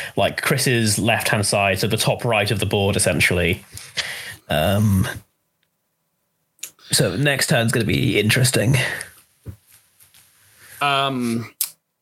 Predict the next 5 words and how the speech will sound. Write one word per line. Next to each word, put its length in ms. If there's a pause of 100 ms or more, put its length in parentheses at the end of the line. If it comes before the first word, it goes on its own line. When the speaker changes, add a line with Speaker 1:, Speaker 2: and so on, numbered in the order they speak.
(680)
Speaker 2:
Lulo 540
does 280
a 180
five 300
straight, 420